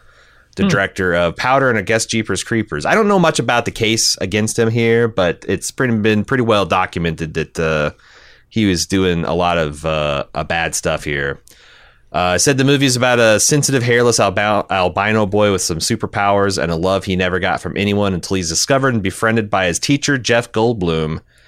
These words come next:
Speaker 1: So it's a sweet story, but one you can definitely see what would draw someone like, uh, Salva to him if you're looking. Yeah, it's, it's like, uh, isn't Jeepers Creepers got a lot of, like, really good-looking shirtless hunks in it too?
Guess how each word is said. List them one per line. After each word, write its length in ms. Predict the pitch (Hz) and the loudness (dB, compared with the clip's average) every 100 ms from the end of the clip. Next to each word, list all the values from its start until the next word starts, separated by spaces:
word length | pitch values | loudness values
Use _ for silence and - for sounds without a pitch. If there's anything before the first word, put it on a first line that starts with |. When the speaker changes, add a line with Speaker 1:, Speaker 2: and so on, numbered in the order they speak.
| _ _ _ | _ _ _
Speaker 1:
So 160 | - 147 | -4 0
it's 80 | - | 0
a 80 | |
sweet 380 | - - - 208 | 0 0 0 0
story, 300 | - 180 175 | 2 2 4
but 140 | 147 127 | 4 2
one 220 | 139 135 | 2 2
you 120 | 120 | 0
can 120 | 113 | 0
definitely 360 | 107 117 113 110 | 2 0 0 0
see 540 | - 110 107 104 101 | 0 0 2 2 2
what 360 | - 98 98 - | 0 0 0 0
would 160 | 95 | -2
draw 300 | 85 98 95 | 0 2 2
someone 380 | 92 - 92 92 | 2 0 0 0
like, 520 | 90 87 85 82 - | 0 0 0 -2 -4
uh, 320 | 90 82 80 76 | -2 0 0 -2
Salva 400 | - 92 85 85 | 0 0 0 -4
to 260 | - 87 | -4 -2
him 140 | 82 80 | -2 -4
if 140 | - | -4
you're 100 | 80 | -4
looking. 460 | 82 78 76 76 - - - - - _ _ - - - - - | -4 -4 -6 -6 -10 -16 -20 -20 -20 _ _ -20 -20 -20 -20 -10
Yeah, 460 | 139 180 220 214 208 | 0 2 4 4 2
it's, 100 | 202 | 2
it's 240 | 208 - 185 | 2 2 2
like, 240 | 156 - | 0 2
uh, 40 | 151 135 131 | 4 4 4
isn't 260 | 208 254 | 2 0
Jeepers 320 | - 180 151 | 0 0 0
Creepers 320 | - 139 139 123 | 0 0 0 0
got 180 | 123 | 2
a 40 | 113 | 2
lot 220 | 110 107 | 4 4
of, 100 | 98 | 4
like, 160 | 95 90 | 0 0
really 580 | 98 101 98 95 90 85 | 0 0 2 0 0 -2
good-looking 580 | 67 95 95 92 90 | -2 0 0 0 -2
shirtless 380 | 90 101 64 85 | -2 -2 -2 -2
hunks 280 | 92 90 - | -2 -4 -2
in 100 | 90 | -2
it 120 | 80 | -4
too? 360 | - 90 92 | -2 0 0